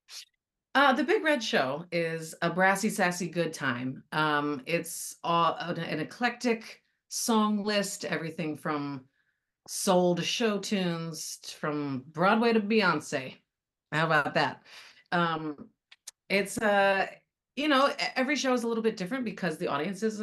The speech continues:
is a little bit different, but, uh, I love the spontaneous nature of having it be different every time.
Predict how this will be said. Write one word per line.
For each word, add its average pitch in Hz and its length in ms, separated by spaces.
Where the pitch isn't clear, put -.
is 185 140
a 202 60
little 196 180
bit 208 160
different, 240 360
but, 160 440
uh, 139 420
I 165 200
love 170 500
the 156 640
spontaneous 151 640
nature 160 480
of 196 160
having 208 300
it 220 100
be 220 120
different 220 360
every 196 280
time. 233 420